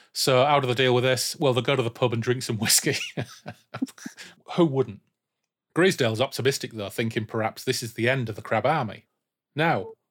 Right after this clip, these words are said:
Greasdale may have had a point here, because I'm gonna ask a question at the end of this discussion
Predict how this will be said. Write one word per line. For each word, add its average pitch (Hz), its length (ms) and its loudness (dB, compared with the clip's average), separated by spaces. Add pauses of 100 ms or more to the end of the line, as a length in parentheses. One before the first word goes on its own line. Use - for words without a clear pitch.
(140)
Greasdale 160 560 2
may 120 160 -2
have 117 120 -2
had 110 140 -2
a 117 40 -10
point 117 400 -4
here, 104 240 -16 (760)
because 117 260 -6
I'm 117 120 0
gonna 110 200 -2
ask 143 240 0
a 139 40 -4
question 110 640 -4
at 117 120 -8
the 117 140 2
end 131 160 0
of - 120 -8
this - 160 -8
discussion 107 540 -10